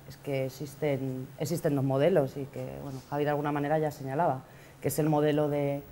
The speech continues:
de recortes, que es el modelo, el modelo de precariedad, el,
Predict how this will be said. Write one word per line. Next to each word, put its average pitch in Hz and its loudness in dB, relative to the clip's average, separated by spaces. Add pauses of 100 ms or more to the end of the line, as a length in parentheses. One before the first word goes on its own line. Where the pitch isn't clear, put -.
(300)
de 147 4
recortes, 190 4
que - -6
es 165 -6
el 156 -4
modelo, 147 2
el 156 0
modelo 160 6
de 151 4
precariedad, 151 4 (400)
el, 139 -2